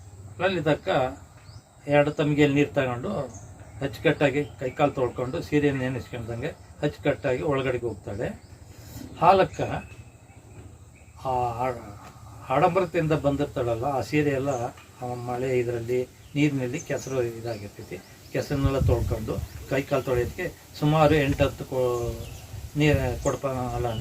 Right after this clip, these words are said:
ತಮ್ಗೆ ನೀರನ್ನು ಖಾಲಿ ಮಾಡ್ತಾಳೆ. ಖಾಲಿ ಮಾಡಿದ ತಕ್ಷಣ ಒಳಗೆ ಹೋಗ್ತಾರೆ, ಇಬ್ಬರು ಊಟ ಮಾಡ್ತಾರೆ. ಇಬ್ಬರು ಊಟ ಮಾಡಿದಾಗ ಬಾಳೆ ಎಲೆಯಲ್ಲಿ ಊಟ ಇಟ್ಟಿರ್ತಾರೆ.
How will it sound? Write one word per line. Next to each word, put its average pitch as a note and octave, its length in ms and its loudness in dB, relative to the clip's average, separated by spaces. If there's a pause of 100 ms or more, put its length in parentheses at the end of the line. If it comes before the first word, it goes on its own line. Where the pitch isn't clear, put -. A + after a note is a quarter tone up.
(260)
ತಮ್ಗೆ D3 300 2
ನೀರನ್ನು C3+ 500 0
ಖಾಲಿ G3+ 180 2
ಮಾಡ್ತಾಳೆ. A2+ 460 -6 (560)
ಖಾಲಿ F#3+ 200 4
ಮಾಡಿದ D#3+ 280 0
ತಕ್ಷಣ C#3+ 280 -6 (540)
ಒಳಗೆ F3 220 6
ಹೋಗ್ತಾರೆ, D3 460 2 (240)
ಇಬ್ಬರು E3+ 280 2
ಊಟ D3+ 220 6
ಮಾಡ್ತಾರೆ. C3+ 680 0 (280)
ಇಬ್ಬರು F3+ 220 0
ಊಟ D#3+ 180 2
ಮಾಡಿದಾಗ C#3+ 360 4
ಬಾಳೆ D3 280 8
ಎಲೆಯಲ್ಲಿ C3+ 340 2
ಊಟ C3 180 -2
ಇಟ್ಟಿರ್ತಾರೆ. B2 760 -4